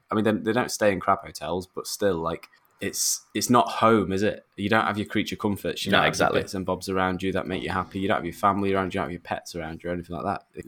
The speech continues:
Speaker 1: Those of you, those of them that have pets. Um, I spent a lot of time around pets this
Speaker 2: <laughs> You got
Speaker 1: weekend, I
Speaker 2: pets
Speaker 1: will
Speaker 2: on the
Speaker 1: say.
Speaker 2: mind.
Speaker 1: Yeah, big time. Um, so yeah, like, I, I don't, I think it's a, I, that is a lot of races in a really short space of time.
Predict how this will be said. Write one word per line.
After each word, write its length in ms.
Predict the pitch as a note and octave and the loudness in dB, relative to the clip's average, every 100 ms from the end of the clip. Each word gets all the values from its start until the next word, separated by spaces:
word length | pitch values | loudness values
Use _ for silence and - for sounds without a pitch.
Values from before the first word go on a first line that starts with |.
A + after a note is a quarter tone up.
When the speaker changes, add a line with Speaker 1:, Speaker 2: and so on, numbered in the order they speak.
| - | -12
Speaker 1:
Those 240 | - F2+ F2+ | -6 -6 -6
of 80 | F2+ | -4
you, 300 | F2 F2 - _ - | -4 -4 -8 _ -4
those 200 | - F2 | -4 -4
of 120 | F2 | -6
them 100 | - | -6
that 120 | F2+ - | -6 -2
have 260 | G2+ - | -4 -4
pets. 380 | - F2 - - - - - - - - | -6 -10 -10 -16 -16 -10 -6 -6 -6 0
Um, 680 | F#2+ F#2+ F#2+ F#2+ G2 G2 G2+ - A2+ - _ _ _ - _ _ _ - | 4 4 4 2 0 -2 -2 2 0 0 _ _ _ -12 _ _ _ -4
I 80 | A2 | -2
spent 240 | A2+ C#3+ A#2 | 4 6 8
a 20 | |
lot 160 | B2 | 8
of 60 | G#2 | 6
time 160 | A#2 G#2+ | 4 4
around 500 | G#2 G2+ G2 F#2 - | 6 4 4 -2 -8
pets 440 | - - - - | -6 -6 -6 -12
this 140 | - B2 | -4 4
Speaker 2:
<laughs> 80 | |
You 80 | C#3+ | 6
got 120 | A#2 | 6
Speaker 1:
weekend, 160 | D#2+ E2+ | 4 2
I 40 | |
Speaker 2:
pets 160 | - E2+ | 4 4
Speaker 1:
will 40 | F#2+ | 2
Speaker 2:
on 40 | |
the 40 | F#2+ | 2
Speaker 1:
say. 20 | |
Speaker 2:
mind. 320 | F#2 F2+ F#2 - A#2 - - - | 2 0 0 2 2 0 -18 -6
Speaker 1:
Yeah, 260 | F2+ E2 | -2 -2
big 280 | E2 - G2 | -2 -4 -4
time. 380 | - F2+ F#2 A2 | -2 -2 -2 -4
Um, 680 | - G#2+ G#2 G#2+ G#2 G2+ - - _ _ - | 2 6 6 6 4 2 -2 -10 _ _ 0
so 200 | - F#3 | 6 8
yeah, 360 | F3 F#2+ F#2 - | 8 8 4 -4
like, 220 | - B2 - | 2 4 6
I, 200 | C#3+ D3+ | 6 8
I 220 | D3+ E3 | 8 6
don't, 440 | D#3+ - E3 D#3 - _ _ - | 6 6 6 6 0 _ _ 2
I 60 | |
think 180 | C3 F3 | 4 6
it's 120 | D#3+ D#3+ | 4 6
a, 60 | |
I, 240 | C3 C3 C3+ | 6 6 4
that 240 | D3 C3+ | 6 6
is 100 | C#3 | 6
a 60 | C#3 | 6
lot 220 | C#3 G#2+ | 8 8
of 40 | |
races 400 | A#2+ A2+ A2 G2 | 8 6 4 2
in 100 | F#2+ | 2
a 100 | G2 | 4
really 260 | G2 G#2 G2 | 6 6 6
short 280 | F2+ F#2 - | 4 2 0
space 240 | - F2+ | -2 -2
of 80 | - | 0
time. 260 | - F#2 | 4 6